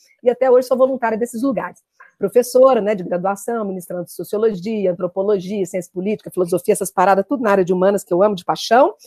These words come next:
e também discutindo e estudando e lecionando sobre gênero, seja na graduação ou na pós-graduação,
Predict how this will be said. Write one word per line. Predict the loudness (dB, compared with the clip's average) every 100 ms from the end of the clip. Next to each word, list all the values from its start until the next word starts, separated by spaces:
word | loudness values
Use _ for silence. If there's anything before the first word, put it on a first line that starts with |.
| _ _ _ -6
e | -4
também | -2 0 2 0 -2 -8
discutindo | -6 -8 -8 -2 0 2 0 -2
e | 0 0 -2
estudando | -8 -4 2 4 4 2 0 _ _ _ -6
e | -6 -2
lecionando | 0 0 2 0 2 -2
sobre | -2 0 2 0
gênero, | 2 2 4 2 -2 -8 _
seja | -8 -6 -4
na | -2
graduação | -2 -2 -4 -2 0 2 0 _ _ _
ou | 2 2
na | 0
pós-graduação, | 2 2 4 2 4 4 2 -6 -6